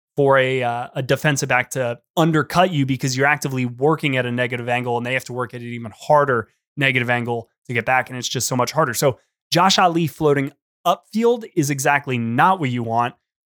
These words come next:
It ultimately ended up being a pass breakup from a player who shouldn't have really been in the play, and it, then you end up punting. So I'm sure that as they went back to the, to the film room today before practice or, or yesterday, what have you, whenever they did,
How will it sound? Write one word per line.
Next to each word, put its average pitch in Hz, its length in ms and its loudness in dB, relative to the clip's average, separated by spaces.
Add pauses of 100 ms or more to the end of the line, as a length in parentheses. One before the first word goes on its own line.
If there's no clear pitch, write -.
(120)
It 139 80 2
ultimately 151 500 4
ended 135 220 2
up 135 140 4
being 127 180 0
a 120 60 -6
pass 151 260 2
breakup 123 480 0
from 135 140 0
a 123 80 -2
player 135 300 2
who 123 120 -2
shouldn't 196 380 2
have 135 100 -4
really 156 360 -2
been 135 200 2
in 127 120 -2
the 117 60 -4
play, 135 520 0 (760)
and 160 240 4
it, 156 200 -4
then 143 180 4
you 131 120 2
end 127 120 2
up 117 120 0
punting. 120 380 -4 (140)
So 135 460 4
I'm 143 180 2
sure 160 440 2
that 127 120 -2
as 127 140 2
they 143 120 0
went 135 200 0
back 131 240 0
to 131 80 -8
the, 120 380 0
to - 80 -12
the 117 80 -8
film 143 320 2
room 143 300 0 (400)
today 135 460 2
before 131 420 0
practice 131 580 -2
or, 117 80 -6
or 131 280 -10 (160)
yesterday, 131 460 2
what 123 220 2
have 147 280 -2
you, 123 100 0
whenever 147 280 2
they 139 140 2
did, 135 320 0